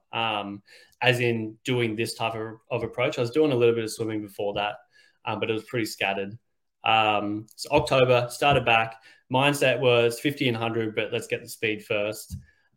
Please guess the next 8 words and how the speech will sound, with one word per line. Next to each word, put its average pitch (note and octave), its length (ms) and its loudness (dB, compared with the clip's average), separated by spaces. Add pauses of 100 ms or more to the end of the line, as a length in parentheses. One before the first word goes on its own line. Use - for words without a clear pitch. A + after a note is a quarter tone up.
Um, G#2+ 680 0 (180)
two C#3+ 240 2
months, B2+ 340 0
within D3 320 6
two C3+ 200 0
months, B2+ 360 0
I, B2 200 2
I A2+ 160 -6